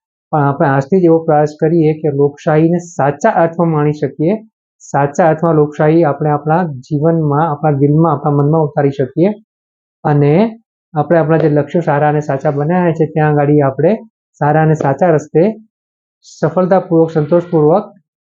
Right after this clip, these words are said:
આપણી સાથે રહેલા લોકોનો સાથ મેળવીને આગળ વધી શકીએ,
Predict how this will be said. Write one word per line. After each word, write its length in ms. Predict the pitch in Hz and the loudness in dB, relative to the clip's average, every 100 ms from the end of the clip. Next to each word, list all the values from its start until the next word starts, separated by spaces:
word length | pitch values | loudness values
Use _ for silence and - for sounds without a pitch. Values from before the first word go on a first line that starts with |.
| _ _ _ _ _ _ _ _ _ - | _ _ _ _ _ _ _ _ _ -4
આપણી 160 | 156 170 | 0 2
સાથે 360 | 170 139 185 | 0 -2 0
રહેલા 240 | 180 165 170 | 2 2 2
લોકોનો 300 | 156 160 160 | 0 -2 -4
સાથ 340 | 165 151 151 | -2 -2 -2
મેળવીને 300 | 156 143 160 | -4 -2 -2
આગળ 340 | 135 127 185 156 - | -2 -2 -2 -4 -6
વધી 260 | 147 143 180 | -2 0 0
શકીએ, 500 | 170 147 147 156 | 0 -4 0 0